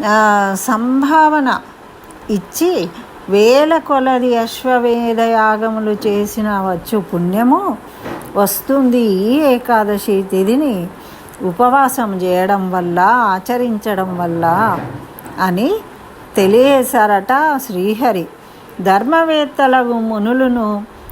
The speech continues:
ఈ తిథి మిక్కిలి పుణ్యప్రదమని అంటారు. పన్నెండవ రోజున దేవతలకు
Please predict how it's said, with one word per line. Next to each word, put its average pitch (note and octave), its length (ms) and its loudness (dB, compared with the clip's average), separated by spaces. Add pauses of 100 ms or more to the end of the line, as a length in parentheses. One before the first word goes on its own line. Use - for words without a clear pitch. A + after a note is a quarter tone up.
(140)
ఈ C4+ 260 2
తిథి B3 360 0
మిక్కిలి C4+ 640 0
పుణ్యప్రదమని A3+ 1120 -2
అంటారు. F#3+ 800 0 (520)
పన్నెండవ D4 680 2
రోజున A3+ 800 0
దేవతలకు G#3+ 1040 0